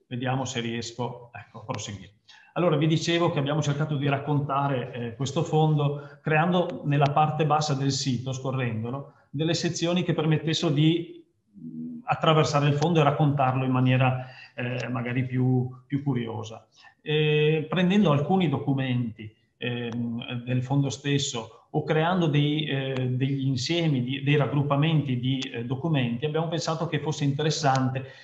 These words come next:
vedere, eh, questi, ehm, questi documenti e leggerli con un occhio diverso. Ehm, vi faccio vedere, per esempio,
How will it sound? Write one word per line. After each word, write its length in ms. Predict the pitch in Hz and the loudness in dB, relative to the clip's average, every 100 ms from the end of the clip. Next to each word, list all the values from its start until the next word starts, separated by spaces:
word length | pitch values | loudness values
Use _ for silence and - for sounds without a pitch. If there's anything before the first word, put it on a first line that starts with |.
| - | -10
vedere, 600 | 139 156 156 160 147 131 - | 0 2 4 4 4 0 -2
eh, 340 | 123 127 117 | -4 -4 -4
questi, 500 | 151 143 139 127 127 | -4 -4 -2 -2 -2
ehm, 640 | 123 120 117 113 - - | -4 -8 -8 -10 -12 -16
questi 240 | - 131 139 | -10 -6 -4
documenti 720 | 135 156 156 127 127 127 147 | -4 0 2 4 2 2 0
e 340 | 156 156 170 143 | 2 2 2 2
leggerli 600 | 143 143 156 156 147 147 | 4 4 4 4 2 2
con 260 | 139 135 139 131 127 - - | -2 0 0 0 -4 -16 -10
un 160 | 143 143 | -2 2
occhio 260 | 135 135 | 2 0
diverso. 640 | 117 104 101 101 - 110 _ _ _ - | -4 -6 -8 -12 -14 -18 _ _ _ -10
Ehm, 1080 | 135 139 143 139 139 143 143 135 131 - - - | -4 0 0 0 -2 -2 0 -2 -4 -8 -12 -16
vi 140 | - 139 | -4 -2
faccio 300 | 135 143 151 | 0 0 0
vedere, 320 | 147 160 170 | 0 2 0
per 100 | 143 | -2
esempio, 920 | 123 135 156 151 147 131 127 - - | -2 0 2 0 0 -4 -4 -12 -20